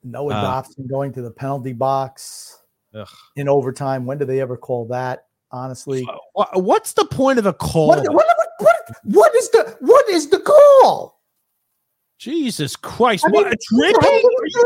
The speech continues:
Speaker 1: do?
Speaker 2: fucking me?
Speaker 1: What did he do? I, I, I, okay. I had a problem with the Horvat not calling. He did nothing. He did nothing. The guy ran on the, the stick got c-, stuck between his legs. He let go of the stick. The guy started driving and fell. That's not a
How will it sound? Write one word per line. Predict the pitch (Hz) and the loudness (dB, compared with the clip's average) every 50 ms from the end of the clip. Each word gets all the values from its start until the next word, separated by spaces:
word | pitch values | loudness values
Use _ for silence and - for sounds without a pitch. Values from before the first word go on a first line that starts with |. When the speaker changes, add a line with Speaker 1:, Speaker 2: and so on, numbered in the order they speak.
| 494 | 4
Speaker 1:
do? | 466 - - - - | 4 4 2 -2 -8
Speaker 2:
fucking | 359 370 _ - 480 440 453 453 453 | -12 -14 _ -16 -16 -6 -2 0 0
me? | 480 453 415 403 - _ _ _ _ _ - - - | 0 0 -4 -6 -10 _ _ _ _ _ -20 -20 -10
Speaker 1:
What | 233 254 480 587 587 | -2 2 2 2 2
did | 523 554 571 480 | 2 0 0 0
he | 381 - 554 | 0 4 4
do? | 571 587 605 587 - 254 175 147 117 101 _ _ - - | 6 8 8 8 6 4 2 -2 -4 -12 _ _ -8 -2
I, | 277 339 330 | -2 0 0
I, | 233 - - - - - | -2 -6 -8 -12 -18 -14
I, | - - - - - _ _ _ _ _ - 311 311 | -12 -12 -12 -12 -16 _ _ _ _ _ 0 0 0
okay. | 311 - 277 240 233 _ _ _ _ _ _ - | 0 0 -4 -4 -4 _ _ _ _ _ _ -6
I | 254 | -6
had | 277 302 330 320 | -4 -2 -4 -4
a | |
problem | - - - 311 320 330 311 | -4 -4 -2 -2 -2 -2 -4
with | 277 190 | -2 -2
the | 247 | 0
Horvat | 220 147 277 311 339 330 269 233 | 0 2 0 0 2 0 -2 -2
not | 196 196 185 - | -4 -8 -8 -6
calling. | - 214 175 156 _ _ | -6 -8 -8 -8 _ _
He | - - 508 508 415 | -10 -8 -8 -2 2
did | 523 508 - 427 427 | 2 2 2 0 0
nothing. | 508 539 539 539 - 466 440 359 254 185 131 107 - _ _ _ _ _ _ _ _ _ _ _ _ _ _ _ | 2 2 2 2 2 0 0 0 0 -4 -6 -14 -20 _ _ _ _ _ _ _ _ _ _ _ _ _ _ _
He | - 427 440 403 | -10 -8 -2 2
did | 427 427 - 349 | 2 2 2 0
nothing. | 359 359 403 403 453 453 - 403 370 311 240 190 147 120 107 _ _ _ - | -4 0 2 2 2 2 0 -2 -2 -2 -2 -4 -8 -12 -16 _ _ _ -16
The | 269 233 | -14 -8
guy | - 320 339 370 | -6 -6 -4 -4
ran | 320 311 320 339 359 359 | -4 -6 -6 -6 -6 -8
on | 370 339 | -6 -8
the, | 302 226 196 _ _ _ _ _ - | -8 -10 -10 _ _ _ _ _ -8
the | 233 226 | -8 -8
stick | - - - - 349 349 - | -8 -10 -14 -16 -16 -14 -10
got | - 320 320 320 _ _ - | -10 -10 -10 _ _ _ -20
c-, | 277 - 330 | -20 -18 -18
stuck | - - - 285 285 285 | -16 -8 -8 -8 -8 -8
between | 311 214 - 294 277 | -14 -14 -12 -12 -12
his | 247 277 | -8 -6
legs. | 277 277 233 262 | -6 -6 -6 -8
He | 262 | -10
let | 233 277 311 311 302 | -6 -6 -6 -4 -4
go | - 330 320 | -6 -6 -6
of | 320 311 | -6 -8
the | 277 | -10
stick. | - - 339 339 339 | -10 -12 -12 -14 -12
The | - 233 | -14 -12
guy | 220 269 269 285 277 | -8 -6 -6 -6 -8
started | - - 277 262 254 220 | -8 -10 -10 -8 -8 -8
driving | 196 285 277 285 294 285 | -6 -6 -6 -6 -6 -10
and | - - | -10 -8
fell. | 294 294 | -10 -8
That's | 330 359 381 - - | -8 -10 -12 -12 -14
not | 440 427 440 | -12 -8 -8
a | 453 | -8